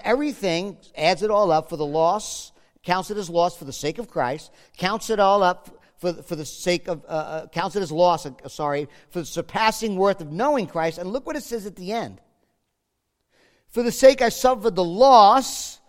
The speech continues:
of all things and count them," uh, there's that word again, "as rubbish, that I might gain Christ." As rubbish, that I might gain Christ. Now, if you have a King James Bible, you know that that word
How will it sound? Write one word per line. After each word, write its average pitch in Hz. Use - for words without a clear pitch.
of 190
all 247
things 226
and 196
count 208
them," 190
uh, 180
there's 180
that 226
word 254
again, 175
"as 208
rubbish, 196
that 156
I 147
might 135
gain 120
Christ." 95
As 185
rubbish, 196
that 170
I 170
might 160
gain 143
Christ. 131
Now, 185
if -
you 170
have 190
a 190
King 208
James 196
Bible, 226
you 175
know 175
that 175
that 175
word 170